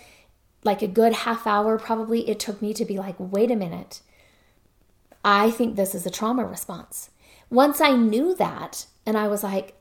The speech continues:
"Oh, okay." I mean, my husband said to me, like, "What's coming up for you?"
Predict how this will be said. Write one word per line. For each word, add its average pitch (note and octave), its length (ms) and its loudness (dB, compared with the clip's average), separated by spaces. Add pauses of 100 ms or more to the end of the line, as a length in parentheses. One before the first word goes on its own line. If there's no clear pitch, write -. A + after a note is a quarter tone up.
(180)
"Oh, B3 440 2 (260)
okay." A#3 560 2 (320)
I A3 60 -2
mean, G#3+ 140 2
my G#3 120 2
husband G#3 380 -2
said B3+ 200 -2
to B3 80 -4
me, G3 140 -2
like, F#3 300 -4
"What's F#3+ 480 0
coming F#3+ 340 -4
up - 160 -6
for A3+ 100 -8
you?" G3+ 260 -12